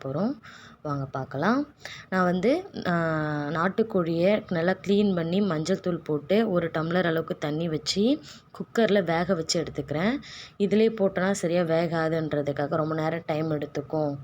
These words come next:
அப்படின்றதுக்காக இஞ்சி பூண்டு பேஸ்ட்டை வந்து அரைச்சிட்டு அது கூட வந்து கொத்தமல்லி புதினா ஒரு கைப்பிடி அளவு போட்டு அதையும் அரைச்சி எடுத்துக்கிறேன். அது கூடவே இப்போ பிரியாணி குண்டா வச்சாச்சு.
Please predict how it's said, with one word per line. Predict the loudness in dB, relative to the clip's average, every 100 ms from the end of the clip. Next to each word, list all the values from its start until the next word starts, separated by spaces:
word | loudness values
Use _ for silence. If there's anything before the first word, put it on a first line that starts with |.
| -14 -20 -20 -12
அப்படின்றதுக்காக | -6 -4 -2 -4 -4 -4 -4 0 0 -2 -6 -14 -8 0
இஞ்சி | 2 2
பூண்டு | 2 0
பேஸ்ட்டை | 2 2 0 0 0
வந்து | 0 0 2 0 -2 -16 -14 -8
அரைச்சிட்டு | -4 -4 -4 0 2
அது | 2 -2 -2 0
கூட | 0 0
வந்து | 0 0 -2
கொத்தமல்லி | 0 2 2 2
புதினா | 0 -2 -2 0
ஒரு | -2
கைப்பிடி | -2 -4 -2 -2
அளவு | 0 -2
போட்டு | -2 -4 0
அதையும் | 0 0 0 0 -2
அரைச்சி | -4 -4 -4
எடுத்துக்கிறேன். | -4 -4 -8 -6 -4 -2
அது | -2 -2
கூடவே | -4 0 0 0 -2 -16 -20 -20 -20 -20 -20 -20 -20 -20 -20 _ -20 -20 -10
இப்போ | -4 -2
பிரியாணி | 0 2 4 4
குண்டா | 2 0 -2
வச்சாச்சு. | -2 -2 -2 0 2